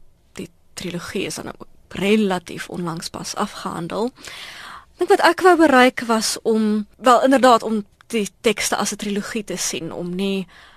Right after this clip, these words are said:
uh, en daar het ek dus dan ook miskien 'n bietjie aanvaar en sekere aannames gemaak dat die tekste by mekaar aansluit, dat daar gemeenskaplike temas is, en ek wou dan daardie gemeenskaplikhede gaan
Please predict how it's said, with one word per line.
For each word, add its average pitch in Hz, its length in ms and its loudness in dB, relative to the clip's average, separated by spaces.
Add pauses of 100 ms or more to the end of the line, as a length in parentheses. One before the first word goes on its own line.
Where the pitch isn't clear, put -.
(220)
uh, 160 140 -6
en 214 160 -4
daar 190 260 4
het 190 160 -6
ek 202 160 -8
dus 175 240 -2
dan 170 440 -8 (580)
ook - 260 -8
miskien 185 360 -4
'n 170 60 -6
bietjie 180 460 -4 (800)
aanvaar 214 580 2
en 190 120 -4
sekere - 380 -8
aannames 185 640 0
gemaak - 440 -8
dat 170 120 -8
die 196 120 -8
tekste - 320 -8
by 190 80 -2
mekaar 175 400 -8
aansluit, 214 760 0
dat 190 100 -10
daar 196 100 -12
gemeenskaplike 190 760 -10
temas 196 520 -4
is, - 440 -8 (640)
en 220 140 0
ek 214 140 -4
wou 190 220 4
dan 190 180 -2
daardie 180 420 -4
gemeenskaplikhede - 960 -12
gaan 175 400 -10